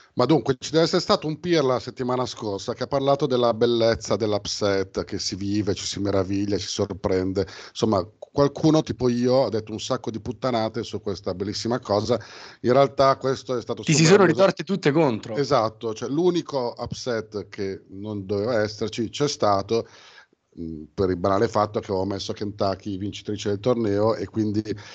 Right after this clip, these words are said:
Speaker 1: ecco, questo upset oggettivamente me lo sarei risparmiato. Comunque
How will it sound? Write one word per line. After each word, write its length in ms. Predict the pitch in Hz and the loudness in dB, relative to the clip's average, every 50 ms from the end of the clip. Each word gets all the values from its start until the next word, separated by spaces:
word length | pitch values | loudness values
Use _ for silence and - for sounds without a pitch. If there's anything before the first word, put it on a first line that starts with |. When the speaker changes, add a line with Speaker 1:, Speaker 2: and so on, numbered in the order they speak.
| - - _ | -20 -10 _
Speaker 1:
ecco, 240 | - 131 120 143 131 | -2 0 0 0 2
questo 320 | - 139 127 - 139 131 | 2 0 0 2 2 2
upset 540 | 131 123 - - 135 131 131 139 135 127 - | 2 2 2 2 2 2 2 2 0 -2 -2
oggettivamente 640 | - 123 123 113 127 120 - - 131 120 123 120 131 | -4 -8 -4 -4 -4 -4 -4 -2 -2 -2 -2 -2 -2
me 60 | 120 | -2
lo 60 | 120 120 | -2 -2
sarei 280 | 120 131 123 127 127 | 0 2 2 2 2
risparmiato. 600 | 123 123 113 - 131 123 127 139 131 123 117 120 | 2 -2 -2 -2 0 2 2 4 2 2 2 0
Comunque 540 | - - 123 143 147 143 139 - 120 110 104 | -4 -2 0 0 0 0 2 0 0 0 0